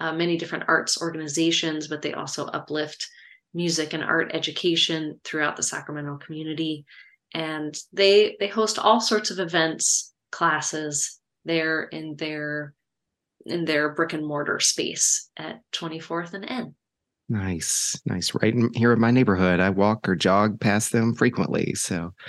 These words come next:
Speaker 1: Yeah.
Speaker 2: um, and all of these, uh, and more will be in the show notes. So people can go to the show notes and click on the links and find these folks. And I hope you will, um, check them out and support them and, and boost them accordingly.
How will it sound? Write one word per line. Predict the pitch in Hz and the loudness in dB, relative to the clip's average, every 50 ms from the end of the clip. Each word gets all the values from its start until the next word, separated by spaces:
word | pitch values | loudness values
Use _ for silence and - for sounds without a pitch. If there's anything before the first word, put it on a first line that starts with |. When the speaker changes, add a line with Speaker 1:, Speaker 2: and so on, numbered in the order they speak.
| - - - - - - - | -14 -14 -14 -16 -18 -20 -14
Speaker 1:
Yeah. | 202 202 190 180 165 156 151 151 | -8 -6 -4 -2 -2 -2 -4 -4
Speaker 2:
um, | 165 170 - _ _ _ _ _ _ _ - | -8 -10 -14 _ _ _ _ _ _ _ 0
and | 127 120 127 | 2 4 6
all | 139 151 160 | 6 6 6
of | 143 - | 4 6
these, | 123 117 110 110 107 104 - - - - - | 6 6 8 6 6 4 2 0 0 0 2
uh, | 110 113 110 107 101 98 98 - - | 2 4 4 4 4 4 2 2 2
and | 113 107 | 2 4
more | 98 101 104 113 117 | 4 6 6 6 4
will | 110 101 | 4 2
be | 87 104 104 | 4 4 4
in | 107 104 | 6 6
the | 104 | 4
show | 98 - 107 101 | 4 6 6 6
notes. | 107 117 131 190 226 214 - | 6 6 6 4 4 2 2
So | - - 104 92 | 2 2 2 2
people | - 110 101 - 95 95 | 2 0 0 2 2 0
can | 90 - 101 95 92 92 92 101 - - - - - - - | 2 2 2 2 2 2 0 -2 -4 -8 -16 -18 -16 -8 -2
go | - 113 | 0 2
to | 107 | 2
the | 104 | 4
show | 104 - 117 117 | 4 4 4 4
notes | 117 123 139 147 - - | 4 4 4 2 0 2
and | - 98 95 95 90 | 2 4 4 4 4
click | - 110 107 - | 2 2 2 2
on | 107 | 2
the | 104 | 4
links | 104 113 123 170 185 - - - | 4 4 4 2 0 -2 0 0
and | 98 92 | 0 2
find | 95 95 98 104 | 2 2 4 4
these | 107 107 107 | 2 2 2
folks. | - 120 127 143 147 - - - | 2 2 2 2 2 0 -2 0
And | 107 98 | 0 2
I | 98 | 2
hope | 98 101 104 98 - - | 2 2 2 0 2 0
you | 107 101 | 0 2
will, | 98 101 101 101 101 110 - - - - - - - - - | 4 4 6 4 4 2 -2 -6 -12 -12 -12 -12 -12 -8 -4
um, | 104 98 101 101 101 98 117 | -2 0 0 0 0 0 0
check | - - - 117 117 - | 0 2 2 2 4 4
them | 127 113 117 | 6 6 6
out | 113 120 143 180 - - - | 6 6 6 4 4 2 0
and | - 98 | -2 -2
support | - - - - 110 110 107 - | 0 0 2 2 4 4 4 4
them | - 160 175 202 208 165 | 4 4 6 6 6 6
and, | 120 110 104 - | 6 6 4 4
and | 113 107 98 | 4 4 6
boost | 110 110 110 127 - | 6 4 4 4 2
them | - 135 135 131 | 2 2 2 2
accordingly. | 127 - - 147 202 220 180 110 95 - 104 101 | 2 2 2 0 2 2 0 0 0 0 -2 -4